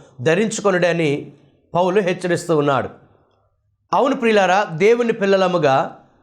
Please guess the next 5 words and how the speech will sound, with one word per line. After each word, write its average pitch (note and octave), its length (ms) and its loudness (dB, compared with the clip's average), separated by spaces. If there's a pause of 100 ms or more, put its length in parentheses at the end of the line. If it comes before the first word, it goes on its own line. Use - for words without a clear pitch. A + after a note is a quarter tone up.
(460)
మనము G#3+ 680 2
అపవాదిని A#3 640 2
ఎదిరించవలసిన F#3+ 760 0
వారమే E3+ 300 0
ఉంటున్నాం. D#3+ 420 -2